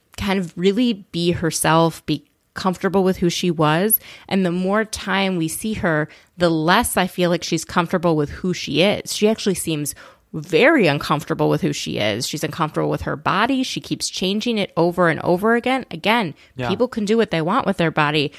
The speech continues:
Speaker 1: but it's clear that she's watching herself and nitpicking at things and making tweaks over and over to the point that it seems a, a bit excessive.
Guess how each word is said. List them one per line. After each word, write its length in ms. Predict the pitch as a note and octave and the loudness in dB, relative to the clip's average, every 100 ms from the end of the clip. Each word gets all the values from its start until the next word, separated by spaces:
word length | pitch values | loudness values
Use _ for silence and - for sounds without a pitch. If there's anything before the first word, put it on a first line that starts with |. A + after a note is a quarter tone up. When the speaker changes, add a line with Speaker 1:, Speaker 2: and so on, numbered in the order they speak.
| - _ | -20 _
Speaker 1:
but 140 | F#3+ | 0
it's 160 | F3 - | 0 -2
clear 340 | - A3+ B3 | -6 0 2
that 160 | G3+ - | 2 -2
she's 180 | - D#3 | -6 -2
watching 440 | F#3 G#3+ - G#3 | 2 4 2 0
herself 540 | F#3 D#3 - C#3+ C#3+ - - - | 0 0 0 0 0 -4 -20 -10
and 240 | - E3+ F3 | -2 0 2
nitpicking 560 | G#3 - G#3+ E3 D#3+ | 2 -2 -6 -2 -2
at 100 | D#3 | -4
things 460 | - D#3+ C3 C3+ - - - - | -2 -2 -2 -4 -8 -10 -14 -4
and 160 | F3 | 2
making 380 | F3+ F3 F3 D#3+ | 2 2 0 -2
tweaks 500 | - A#3 A3+ - - - | -4 -2 -2 -4 -6 0
over 280 | G3 F3 F3 | 0 2 2
and 140 | D#3+ | 2
over 440 | - F#3+ F3+ E3 D3+ | 2 2 2 0 0
to 140 | - | -4
the 140 | E3 E3 | -4 -2
point 320 | A3 A3 F3+ | 0 -2 -2
that 120 | D3+ | -4
it 100 | - | -6
seems 480 | - E3+ E3 D#3 - | -6 -2 -2 -4 -8
a, 140 | E3+ - | -8 -4
a 60 | D#3+ | -4
bit 260 | D3 F#3+ - | 0 0 0
excessive. 840 | - - E3 - D4 E4 E4+ | -6 -2 -2 2 2 4 0